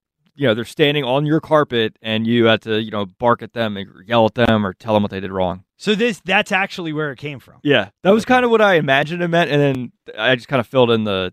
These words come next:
Speaker 1: I filled in the details with a little research.
Speaker 2: Still doesn't seem to make a lot of sense to me. Like, uh, you know, I, I don't know why you,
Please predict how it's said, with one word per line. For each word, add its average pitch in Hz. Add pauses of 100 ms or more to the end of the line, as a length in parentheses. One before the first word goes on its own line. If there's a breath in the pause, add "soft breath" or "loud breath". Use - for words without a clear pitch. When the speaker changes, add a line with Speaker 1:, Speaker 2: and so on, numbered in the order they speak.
Speaker 1:
I 113 (320)
filled 127
in 110
the 101
details 92
with 98
a 95
little 101
research. -
Speaker 2:
Still 349
doesn't 202
seem 190
to 139
make 143
a 131
lot 123
of -
sense 127
to -
me. 117 (460)
Like, 123
uh, 135
you 131
know, 110
I, 120
I -
don't 151
know 139
why 131
you, 131